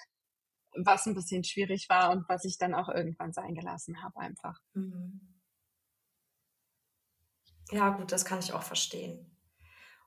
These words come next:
Speaker 2: Und es ist ja, ne, wie du auch gesagt hast, du bist da mit deinen Eltern im Reinen, du machst denen keine Vorwürfe.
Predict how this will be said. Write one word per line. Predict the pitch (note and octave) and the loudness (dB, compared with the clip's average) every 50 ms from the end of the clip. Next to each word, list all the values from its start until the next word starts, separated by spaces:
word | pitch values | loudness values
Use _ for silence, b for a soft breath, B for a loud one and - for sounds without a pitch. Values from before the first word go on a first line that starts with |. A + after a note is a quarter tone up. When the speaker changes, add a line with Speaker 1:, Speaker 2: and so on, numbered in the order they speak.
| b | b
Speaker 2:
Und | - F#3+ | -8 -6
es | - - | -4 -2
ist | - G3 - | 0 0 2
ja, | - G#3 F#3+ G3 | 6 6 6 6
ne, | G3+ G#3 G#3 | 6 6 4
wie | A#3 | 4
du | A3+ A3+ - | 6 6 6
auch | A3 G#3 - | 6 4 4
gesagt | A#3 - A3 A#3+ B3 - - | 2 4 6 4 4 4 4
hast, | B3 A#3 A#3 - - | 2 2 4 2 0
du | G#3 | 0
bist | G#3 A3+ - - | 0 0 0 0
da | A3+ | 2
mit | G#3 G#3 G3+ - | 2 2 0 0
deinen | G3+ G3+ G3+ G3 G3+ G3 | 0 0 2 2 2 2
Eltern | G3+ G#3 G#3+ G3+ A3 G3+ F#3+ | 2 2 2 2 0 0 0
im | F#3 | -2
Reinen, | F#3 F#3 F#3+ G3+ A3 A#3 B3 B3 | 0 2 2 2 4 4 4 4
du | A#3 G3+ | 2 2
machst | G3+ G3+ G3+ - - | 2 2 0 0 0
denen | A3 G3+ G3 | 0 0 0
keine | - G3+ F#3+ F#3 F#3 | 0 0 0 0 -2
Vorwürfe. | - - - G3 G3+ G3 G3+ G#3 G3+ G3+ G3+ - A3 G#3 G3+ G3+ B | -4 0 2 2 2 4 4 4 2 2 0 0 0 0 0 0 B